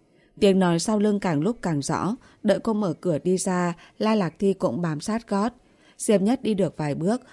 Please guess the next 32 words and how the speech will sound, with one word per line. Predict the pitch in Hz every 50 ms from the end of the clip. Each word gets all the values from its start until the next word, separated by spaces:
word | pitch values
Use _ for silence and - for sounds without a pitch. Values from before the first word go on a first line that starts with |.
| - _ -
cô | - 220
ta | 226 226 214
gọi | 202 202 - - -
cô | - 190 196 196
từ | - 190 160 143
đằng | 147 151 143 139
sau. | 135 - 185 180 180 180 175 175 180 - - - _ _ _ _
"Diệp | - - 220 214 190
Nhất." | 220 240 269 285 - _ _ _ _ _ _ _ _ _ _ _ _ -
Diệp | 214 190 196 185 -
Nhất | 185 214 254 - - -
chớp | - 233 254 254 -
mắt, | 240 226 240 254 - - _ _ _ _ _ -
cảm | 220 208 180 160
thấy | 180 165 156 160
kỳ | 160 - 220 185 151
lạ | 143 147 147 - - -
quay | 196 190 190
lại. | 180 175 165 151 131 - - _ _ _ _ _ _
Cô | - 226
nổi | 220 214 196 156
tiếng | - - 160 151 156
đến | 160 160 160
thế | 160 180 160 151
sao, | - - 196 190 190 185 165 - - - - -
đến | 208 - - -
khoa | 240 233
nội | 220 214 202 180 -
cũng | - 175 170 113 185
biết | 214 233 247 -
cô | - 202 196
sao? | 190 - 202 185 185 190 190